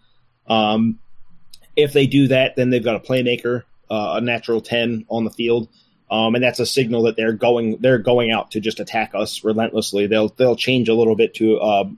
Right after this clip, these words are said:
c-, carry him. Um, they could also, if they play Godoy and Alache, he could show up on the right, um, with, uh, Quintero going to the left. Um, in that case, Quintero will stay wide still, but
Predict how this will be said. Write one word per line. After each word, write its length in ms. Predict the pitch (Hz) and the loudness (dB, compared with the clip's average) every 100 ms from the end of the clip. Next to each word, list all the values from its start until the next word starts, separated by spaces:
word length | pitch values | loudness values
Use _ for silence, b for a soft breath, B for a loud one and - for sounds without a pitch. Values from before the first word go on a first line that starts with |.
| _ | _
c-, 180 | - - - | -12 -12 -4
carry 300 | 127 127 131 | 0 2 4
him. 320 | 139 147 139 b b b b | 2 0 -4 b b b b
Um, 340 | 110 117 117 - | 0 2 2 2
they 140 | 147 | -2
could 360 | 139 - 170 180 | -2 -2 2 2
also, 380 | 135 151 139 135 | 4 2 2 0
if 80 | 135 | 2
they 120 | 170 | 0
play 200 | 180 165 | 0 2
Godoy 380 | 143 135 139 135 | 2 2 2 2
and 100 | 123 | 2
Alache, 560 | 120 123 120 120 120 | 2 0 0 2 2
he 160 | 110 135 | 0 -4
could 260 | - 131 | 0 -2
show 300 | 113 - 123 | -2 0 0
up 100 | 117 | 0
on 120 | 113 113 | -2 -4
the 100 | 104 | -2
right, 340 | 107 123 - _ _ _ _ - | -2 -2 -4 _ _ _ _ -4
um, 500 | 113 110 107 107 92 _ _ _ | -2 0 0 -2 -6 _ _ _
with, 320 | 120 120 - | -2 -2 0
uh, 300 | 120 113 107 101 | 0 2 0 -4
Quintero 380 | 120 107 123 117 | -6 0 2 2
going 280 | 117 117 113 | 0 -2 0
to 60 | |
the 60 | 107 | 0
left. 420 | 104 120 120 - - - - - | 0 0 -4 -14 -20 -14 -10 -2
Um, 300 | 113 113 113 | 0 2 2
in 120 | 120 | 2
that 180 | 139 - | 2 0
case, 400 | 127 127 - - | 0 0 -2 -8
Quintero 380 | - 123 143 156 | -4 0 4 4
will 80 | 139 | 4
stay 240 | 135 147 | 2 2
wide 380 | 135 123 127 120 | 2 2 0 -4
still, 320 | - 123 117 | -4 -2 -2
but 240 | 110 110 | -2 -4